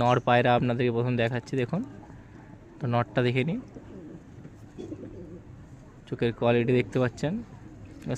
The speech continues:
সেলের জন্য রাখা আছে। এর পরটা দেখো, এর পরটা দেখুন, স্ক্র্যাচ করে রাখা আছে। সামনের লুকটাও দেখে নিন,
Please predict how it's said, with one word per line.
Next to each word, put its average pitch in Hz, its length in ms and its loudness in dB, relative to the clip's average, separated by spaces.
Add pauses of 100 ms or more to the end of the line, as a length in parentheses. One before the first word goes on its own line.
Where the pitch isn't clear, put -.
সেলের 117 280 2
জন্য 123 120 4 (140)
রাখা 120 300 2
আছে। 123 160 -4 (600)
এর 127 140 -2
পরটা 120 340 6
দেখো, 131 180 4 (1200)
এর 127 140 2
পরটা 123 360 8
দেখুন, 113 220 0 (880)
স্ক্র্যাচ 120 300 2
করে 120 220 6
রাখা 117 260 0
আছে। 120 160 -2 (600)
সামনের 127 380 12
লুকটাও 123 360 10
দেখে 123 200 6
নিন, 180 100 4